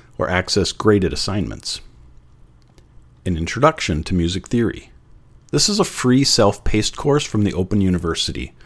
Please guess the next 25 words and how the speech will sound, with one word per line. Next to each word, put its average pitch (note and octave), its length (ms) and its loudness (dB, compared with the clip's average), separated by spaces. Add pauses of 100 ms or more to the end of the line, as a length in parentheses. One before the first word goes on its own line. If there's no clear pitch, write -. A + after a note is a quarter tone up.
(340)
Students A2 420 2
work A2+ 180 0
through G#2+ 180 0
modules B2 500 4
starting G#2 340 4
with F#2 200 -2
clefs - 520 -2 (320)
and A#2+ 140 4
moving C3 260 6
through A#2+ 200 -2
scales, B2 680 6
intervals, F#2+ 580 0
and F2 140 -4
harmony. - 500 -8 (1300)
Musica. A#2 680 0 (840)
Access B2+ 440 2
free D#3+ 440 0
online B2+ 500 2
exercises G2+ 760 0
and A#2+ 220 2
learning C#3+ 280 4
tools D#2 360 -2
for - 160 0
music G#2+ 360 2
theory, A#2 420 2